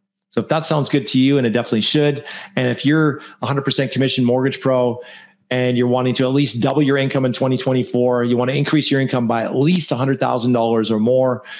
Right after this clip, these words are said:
then I invite you to book a call at mortgage marketing coach dot com forward slash apply. Let's have a conversation and let's see if we can help you. So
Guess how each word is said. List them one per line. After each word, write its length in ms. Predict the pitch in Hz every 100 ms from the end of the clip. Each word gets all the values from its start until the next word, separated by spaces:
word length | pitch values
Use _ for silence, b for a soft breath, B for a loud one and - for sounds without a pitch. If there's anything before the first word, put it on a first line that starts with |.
| B B _
then 160 | 135 127
I 80 | 123
invite 240 | 117 143
you 60 | 160
to 60 |
book 200 | 131 143
a 40 | 131
call 320 | - 123 117
at 60 |
mortgage 320 | 113 123 135 -
marketing 340 | 127 - 131
coach 280 | 131 131 -
dot 180 | 117 113
com 320 | 120 117 113
forward 300 | 123 120 120
slash 320 | 131 117 -
apply. 520 | 113 127 123 156 214 196 _ -
Let's 140 | 117
have 180 | 147 135
a 40 | 127
conversation 920 | 143 139 123 - 135 151 - - 156
and 80 | 117
let's 180 | 120 -
see 120 | 139
if 100 | 120
we 60 |
can 100 | 127
help 220 | 120 165 110
you. 100 | 85 - B B B B B B
So 480 | - 151 131 123